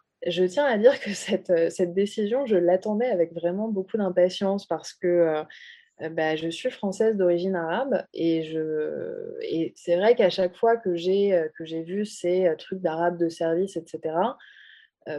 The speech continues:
pour, alors pour moi, je vais être très claire, euh, l'arabe de service, il a toujours été que le miroir du sale arabe, hein, donc, euh, euh,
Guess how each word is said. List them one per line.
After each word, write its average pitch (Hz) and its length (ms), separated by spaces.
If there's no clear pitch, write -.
pour, - 220
alors 156 200
pour 170 140
moi, 196 180
je 208 60
vais 180 80
être 165 220
très 170 200
claire, 226 400
euh, 170 160
l'arabe 165 360
de 175 100
service, 180 420
il 175 80
a 160 80
toujours 190 320
été 196 220
que 208 80
le 170 140
miroir 185 340
du 196 100
sale 185 200
arabe, 151 340
hein, 160 160
donc, 160 240
euh, 156 400
euh, - 80